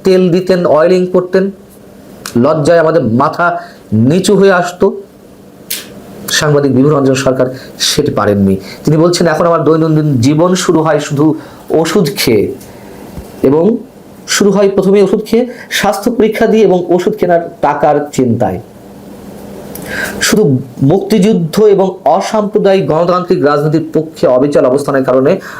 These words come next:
আমাকে আজ, আজও আওয়ামী লীগ ট্যাগ দেওয়া হয়।"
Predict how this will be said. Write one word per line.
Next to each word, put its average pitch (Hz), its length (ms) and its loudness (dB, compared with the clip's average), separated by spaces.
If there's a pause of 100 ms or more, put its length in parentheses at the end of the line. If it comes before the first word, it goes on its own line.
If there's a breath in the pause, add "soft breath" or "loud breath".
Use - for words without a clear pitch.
আমাকে 135 320 0
আজ, 123 320 -2 (360)
আজও 123 480 0 (480)
আওয়ামী 156 340 0
লীগ 139 160 0 (180)
ট্যাগ 117 260 -2
দেওয়া 101 200 2
হয়।" 90 260 -4